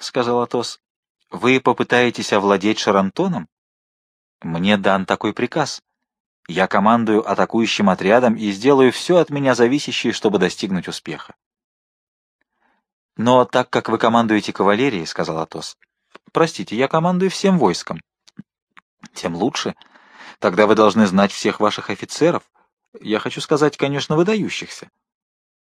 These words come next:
Да, приблизительно. Так будьте добры сказать мне, нет ли среди ваших офицеров господина Д'Артаньяна, лейтенанта мушкетеров? Нет, его нет у нас.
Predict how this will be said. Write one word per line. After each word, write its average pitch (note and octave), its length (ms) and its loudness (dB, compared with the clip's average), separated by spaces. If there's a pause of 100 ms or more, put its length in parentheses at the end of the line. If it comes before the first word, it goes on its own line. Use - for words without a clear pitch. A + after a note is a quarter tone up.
(100)
Да, F#3+ 440 2
приблизительно. D#3+ 800 0 (1040)
Так G2+ 180 0
будьте D3+ 260 0
добры C#3 260 6
сказать A2+ 440 -2
мне, E2+ 180 -2
нет C3+ 240 0
ли D#3+ 60 -4
среди C3 260 0
ваших B2 300 2
офицеров A2 600 0 (460)
господина A#2 580 0
Д'Артаньяна, C#3 680 2
лейтенанта F#2+ 500 -2
мушкетеров? F#2 540 -6 (960)
Нет, D#2 360 -8
его F#2+ 220 -2
нет A2 240 0
у D3+ 60 -4
нас. F#2+ 280 -4